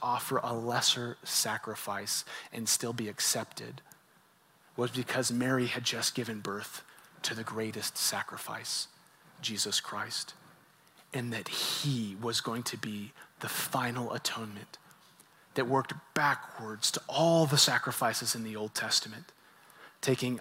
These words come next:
lambs and pigeons and making them as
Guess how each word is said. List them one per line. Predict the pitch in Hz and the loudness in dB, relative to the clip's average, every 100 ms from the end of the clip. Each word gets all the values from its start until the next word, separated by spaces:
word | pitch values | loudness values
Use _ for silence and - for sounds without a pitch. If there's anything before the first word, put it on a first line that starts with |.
| - | -2
lambs | 120 127 131 135 135 | 2 4 4 4 2
and | 135 127 123 | -2 -4 -4
pigeons | - 135 127 120 117 - | 0 0 0 -2 -4 -6
and | 127 131 | -2 -2
making | 120 131 120 | -2 -4 -4
them | 110 107 | -4 -6
as | - 113 - | -4 -4 -6